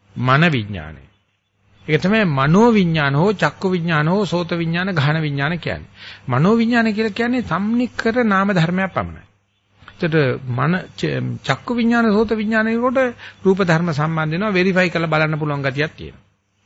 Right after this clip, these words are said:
චෙක් කරලා බලන්න පුළුවන් මේ රූපේ මෙහෙමයි, කහ රතු නිල්, ඇහැ කියන්නේ මේකයි කියලා. නමුත් මන විඥානේ යනකොට හිතවිලි පරම්පරාවක් කියන්නේ ඒකට පස්සේ අට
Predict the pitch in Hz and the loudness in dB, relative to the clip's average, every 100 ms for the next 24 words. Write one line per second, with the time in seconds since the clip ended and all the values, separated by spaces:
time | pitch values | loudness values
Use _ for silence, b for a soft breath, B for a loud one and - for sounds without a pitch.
0 | _ - 143 - 156 131 123 120 123 139 | _ -8 -6 -4 -2 -2 -2 -2 -4 -2
1 | 123 120 127 120 113 113 117 143 147 113 | -2 -2 -2 -2 -2 -2 -2 -2 -2 -2
2 | 123 120 123 117 147 226 B B - 127 | 0 -2 -2 -4 -4 -6 B B -2 0
3 | 139 135 135 160 139 120 90 98 117 143 | 0 2 2 2 0 0 -4 -6 -6 -4
4 | 117 117 139 196 233 233 240 233 226 220 | -2 0 2 4 4 2 2 2 2 0
5 | 226 254 202 214 139 185 208 165 139 135 | 0 -4 -6 -8 -4 0 2 2 0 0
6 | 131 127 131 131 160 202 294 B B B | -2 0 -4 -2 -2 -4 -6 B B B
7 | - 180 220 240 208 170 - 262 226 | 0 0 2 -2 -4 -4 -4 -2 0